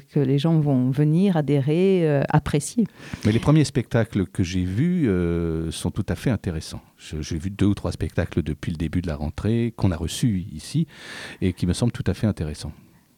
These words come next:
Speaker 2: Donc
Speaker 1: Ouais.
Speaker 2: j'ai confiance.
Speaker 1: <laughs> Merci. Et donc on a aussi, euh, donc, tous les mardis de l'humour. Euh, donc qui, c'est hors programmation adulte, mais c'est pour les adultes évidemment,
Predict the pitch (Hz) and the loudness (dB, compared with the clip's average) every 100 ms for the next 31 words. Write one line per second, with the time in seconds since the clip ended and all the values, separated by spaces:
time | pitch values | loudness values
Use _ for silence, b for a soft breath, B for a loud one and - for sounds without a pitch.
0 | _ - 156 120 - - - - - 175 | _ 0 2 2 -2 -6 -10 -12 -4 2
1 | 160 185 180 160 - - 185 247 349 294 | 4 4 4 2 -2 0 4 4 4 6
2 | 247 233 - 247 208 180 185 - 285 254 | 6 4 4 6 6 6 4 6 8 8
3 | 214 226 190 180 170 185 330 185 - B | 6 8 8 10 8 8 6 4 2 B
4 | B B B - 180 175 160 160 151 147 | B B B -4 2 4 4 4 4 2
5 | 147 160 151 170 - 190 175 - - 190 | 2 2 2 2 0 -8 -4 -2 2 2
6 | - 165 165 170 165 170 175 180 - 147 | 4 4 6 4 4 4 4 2 0 -2
7 | - 139 143 135 127 220 - 143 139 165 | -2 0 0 2 4 2 2 0 2 2
8 | 247 | 2